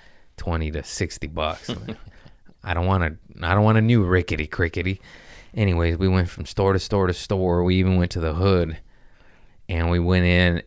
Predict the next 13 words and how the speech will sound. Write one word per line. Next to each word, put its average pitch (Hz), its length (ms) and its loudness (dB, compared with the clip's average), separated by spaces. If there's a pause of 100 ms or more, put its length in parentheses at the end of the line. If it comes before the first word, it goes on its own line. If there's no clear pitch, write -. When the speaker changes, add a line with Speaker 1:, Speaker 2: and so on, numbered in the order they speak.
(100)
Speaker 1:
and 87 200 0
we 87 60 0
were 87 100 0
like, 80 340 -4
"Oh, 95 320 0
these 104 260 0
bikes 82 480 -4
are 82 160 -8
all 78 540 0 (160)
one 87 320 -2
hundred 80 440 -6
percent 80 400 -10
stolen." 82 520 -10